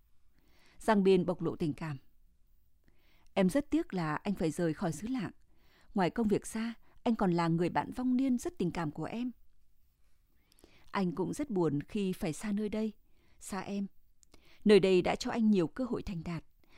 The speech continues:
Anh đã kiếm đủ tiền mua nhà, ngoài số tiền lương của công ty." Biên ngạc nhiên. "Mua được nhà trong thời gian ngắn thế,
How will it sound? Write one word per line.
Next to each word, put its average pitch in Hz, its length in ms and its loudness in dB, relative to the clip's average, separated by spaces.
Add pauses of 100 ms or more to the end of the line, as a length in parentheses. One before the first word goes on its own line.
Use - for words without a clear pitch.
(160)
Anh 185 200 0
đã 170 120 -2
kiếm 220 360 2
đủ 165 160 6
tiền 165 280 0
mua 233 100 -2
nhà, 180 320 -2 (340)
ngoài 196 200 0
số 247 160 -6
tiền 185 260 -2
lương 247 140 -2
của 165 120 -6
công 226 160 -8
ty." 233 260 -8 (920)
Biên 190 180 2
ngạc 170 240 -8
nhiên. 190 220 -6 (960)
"Mua 254 140 8
được 196 220 6
nhà 170 300 0
trong 254 160 -6
thời 202 160 0
gian 226 240 -4
ngắn 220 200 -2
thế, 247 260 -6